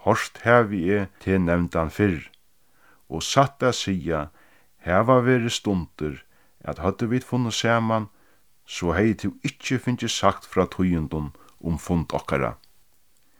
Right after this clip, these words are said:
Men nú skal eg ikki vera verri enn tú, tá ið tú býur mær hjálp tína, at eg ikki sýni tær stóra tøkk aftur í móti.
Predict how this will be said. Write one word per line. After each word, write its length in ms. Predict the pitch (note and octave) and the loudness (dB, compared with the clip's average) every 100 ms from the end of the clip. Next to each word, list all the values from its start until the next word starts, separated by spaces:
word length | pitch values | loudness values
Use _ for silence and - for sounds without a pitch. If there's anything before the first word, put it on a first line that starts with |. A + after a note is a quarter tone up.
| _ _ _ _ - | _ _ _ _ -10
Men 240 | D#2 E2+ | -2 4
nú 80 | D#3 | 4
skal 400 | - - C3 G#2 | 4 4 4 4
eg 280 | F2 A#2 B2 | 2 2 0
ikki 300 | - C3+ A2+ | -2 0 2
vera 240 | F#2+ F#2+ F2+ | 4 4 4
verri 500 | G2 G#2 E2 F2 E2 D#2 - | 6 4 2 -4 -4 -6 -10
enn 160 | E2 | -10
tú, 340 | - A#2 G2 C2 _ _ _ _ | -2 2 2 -2 _ _ _ _
tá 160 | - D2+ | -4 -2
ið 80 | D#2 - | -2 -2
tú 120 | F2 | -2
býur 420 | D#2 F2+ F2 D#2+ - | 2 2 2 0 -2
mær 240 | E2+ E2 C2+ | 0 0 0
hjálp 320 | B1+ F2+ - - | 0 0 0 -2
tína, 340 | G2+ F#2+ E2+ C#2+ - - - _ - | 2 4 4 0 -10 -20 -20 _ -6
at 200 | E2+ E2+ | -4 -2
eg 220 | G#2+ A2+ | 0 0
ikki 380 | A2+ - A#2+ G#2+ - | 0 -2 0 0 -4
sýni 480 | - - G#2+ F#2+ F#2+ | -10 0 2 4 2
tær 280 | - F2+ E2+ | 2 0 2
stóra 520 | - A2 A#2+ A2 A2+ A2 | 0 2 4 4 0 0
tøkk 520 | - E2+ - - - | -2 -4 -4 -20 -14
aftur 240 | - - D#2 | -14 -10 -6
í 80 | D2 | -4
móti. 320 | B1+ - | -4 -8